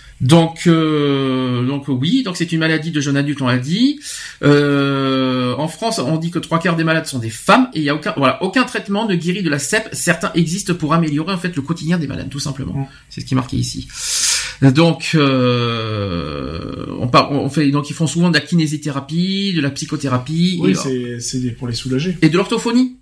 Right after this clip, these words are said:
Speaker 1: parce que malheureusement,
Speaker 2: Ah oui, bah
Speaker 1: musculairement,
Speaker 2: oui.
Speaker 1: voilà, comme ils ont du mal à,
Speaker 2: À
Speaker 1: à,
Speaker 2: parler.
Speaker 1: de plus, d'accord, ça c'est moi ça,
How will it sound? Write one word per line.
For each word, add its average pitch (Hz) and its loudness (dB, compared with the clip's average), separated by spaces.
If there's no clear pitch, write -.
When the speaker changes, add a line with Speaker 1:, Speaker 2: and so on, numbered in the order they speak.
Speaker 1:
parce 160 -8
que 165 -4
malheureusement, 165 2
Speaker 2:
Ah 226 2
oui, 208 2
bah 190 2
Speaker 1:
musculairement, 175 0
Speaker 2:
oui. 247 -2
Speaker 1:
voilà, 202 0
comme 190 -2
ils 170 -2
ont 165 -2
du 165 -2
mal 175 2
à, 165 0
Speaker 2:
À 143 0
Speaker 1:
à, 135 -4
Speaker 2:
parler. - 8
Speaker 1:
de 139 -6
plus, 135 -6
d'accord, 123 -4
ça 165 -4
c'est 139 0
moi 135 4
ça, 139 0